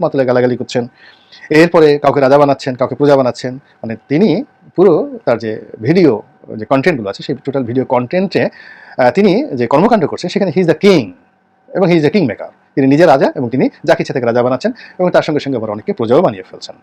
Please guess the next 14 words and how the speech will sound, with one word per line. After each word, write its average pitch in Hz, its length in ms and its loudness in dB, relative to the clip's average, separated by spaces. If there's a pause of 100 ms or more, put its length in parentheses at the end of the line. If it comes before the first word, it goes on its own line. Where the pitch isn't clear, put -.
(560)
তো 135 60 -4
এর 190 140 2
ফলে 254 140 2
কি 233 100 0
হচ্ছে? 170 280 -2 (300)
তার 104 140 -2
যারা 110 120 -4
প্রতিপক্ষ, 180 460 -2 (500)
তারা 123 140 2
প্রতিপক্ষ 160 420 -4
হলো 156 140 2
যে 151 80 2
ওমরে 170 200 4
যাক, 165 140 0